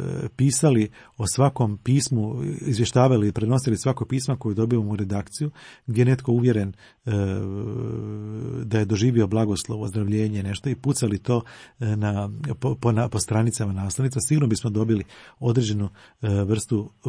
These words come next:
pozornosti, ali nas to na neki način, evo, konkretno, javlja se čovjek koji ima, e, svjedočanstvo da je hodočastio neko marijansko svetište, e, i, e, smatra da je ozdravio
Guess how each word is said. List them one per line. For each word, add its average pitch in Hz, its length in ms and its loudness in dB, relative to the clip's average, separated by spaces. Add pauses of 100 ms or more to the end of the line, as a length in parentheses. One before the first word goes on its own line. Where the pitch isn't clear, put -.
pozornosti, 98 680 -2 (340)
ali 156 280 4
nas 107 300 -2
to 147 140 0
na 120 100 0
neki 117 260 -2
način, 117 340 -2
evo, 98 300 -10 (160)
konkretno, 104 500 -6 (340)
javlja 127 240 4
se 107 140 -2
čovjek 147 500 -2 (240)
koji 117 220 2
ima, 107 240 -2 (380)
e, 110 100 -4
svjedočanstvo 123 720 0 (260)
da 123 120 2
je 120 60 4
hodočastio 107 720 0
neko 104 240 -4
marijansko 101 400 -4
svetište, 139 580 -6 (400)
e, 110 240 -2 (160)
i, 139 340 2 (580)
e, 104 340 -2
smatra - 500 2
da 117 80 2
je 120 80 2
ozdravio 98 580 -6